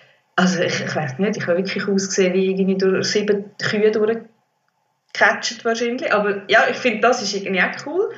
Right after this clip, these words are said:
Und noch zum, zu der Ehrlichkeit. Das Coole ist einfach, dass man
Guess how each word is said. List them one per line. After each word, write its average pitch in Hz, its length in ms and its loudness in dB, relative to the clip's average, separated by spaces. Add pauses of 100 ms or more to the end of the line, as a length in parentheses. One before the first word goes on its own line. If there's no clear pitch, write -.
(800)
Und 190 520 -4
noch 233 200 4
zum, 233 400 0
zu 214 120 -6
der 226 100 4
Ehrlichkeit. 240 640 2
Das 196 160 -8
Coole 339 340 2
ist 226 160 0
einfach, 196 260 -2
dass 202 220 -4
man 190 300 -2